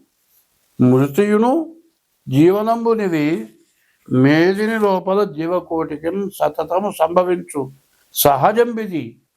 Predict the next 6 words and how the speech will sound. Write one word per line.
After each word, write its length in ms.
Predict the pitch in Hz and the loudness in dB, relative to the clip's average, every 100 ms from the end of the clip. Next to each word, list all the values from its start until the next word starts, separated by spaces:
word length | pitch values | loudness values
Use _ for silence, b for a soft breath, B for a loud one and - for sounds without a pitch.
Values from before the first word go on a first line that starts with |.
| _ _ _ _ - 110 | _ _ _ _ -6 0
చోర 420 | 123 151 185 202 | 2 2 2 0
హుతాశ 680 | 180 131 143 180 196 165 | 0 -4 -4 2 2 0
సర్ప 440 | 156 156 160 160 180 | -2 -4 -4 -2 -4
సంహతులను 840 | 143 185 190 196 196 190 160 135 - _ _ _ _ - | -2 -2 -2 -2 -2 -2 -4 -10 -18 _ _ _ _ 0
దప్పి 500 | 127 131 - - 175 | 2 2 -2 0 2
ఆకటను 720 | 143 143 156 156 135 120 117 | 2 0 -2 -6 -8 -10 -14